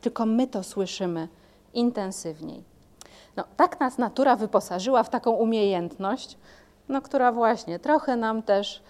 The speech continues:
e, psoci czasami, można powiedzieć. Wywołuje paradoksalny efekt. No właśnie, co nam jeszcze zostało z takich efektów dość, e,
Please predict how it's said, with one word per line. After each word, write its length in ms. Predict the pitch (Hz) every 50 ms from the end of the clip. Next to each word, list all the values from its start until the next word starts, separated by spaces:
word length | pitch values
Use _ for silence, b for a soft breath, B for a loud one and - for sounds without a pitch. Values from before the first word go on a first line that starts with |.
| B B B B B -
e, 760 | 202 208 202 196 196 196 196 190 190 190 190 190 185 190 -
psoci 500 | - - 294 254 233 - - - 185 - - - - -
czasami, 500 | - 202 196 - - 185 175 170 175 170
można 340 | 175 175 190 185 190 175 165
powiedzieć. 640 | - 175 160 165 160 - - - - - - - - _ _ _ _ _ - B B B B B B B
Wywołuje 380 | 214 196 202 202 240 269 269
paradoksalny 840 | 262 240 208 202 190 180 185 180 - - - 190 185 180 175 170 - -
efekt. 500 | 160 170 - - - - - - _ _ - - - _ _ _ _ _ _ _ _ B B B B B B B B B B B B _ -
No 220 | 269 302 339 311
właśnie, 500 | 226 208 185 185 170 170 - - - -
co 120 | - 349 359
nam 140 | 370 330
jeszcze 180 | 320 311 - 277
zostało 480 | 233 240 233 - 285 302 330 277 226 220
z 60 | -
takich 280 | - 220 - 208 - -
efektów 580 | - 214 - - 285 285 - - 226 220 208 185
dość, 420 | 220 220 214 220 - - -
e, 40 | -